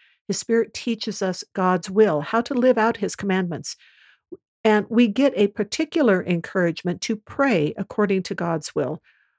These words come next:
which would be according to his love and truth as we grow in it,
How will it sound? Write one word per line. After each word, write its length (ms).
which 240
would 140
be 180
according 380
to 160
his 280
love 240
and 120
truth 420
as 200
we 120
grow 280
in 120
it, 120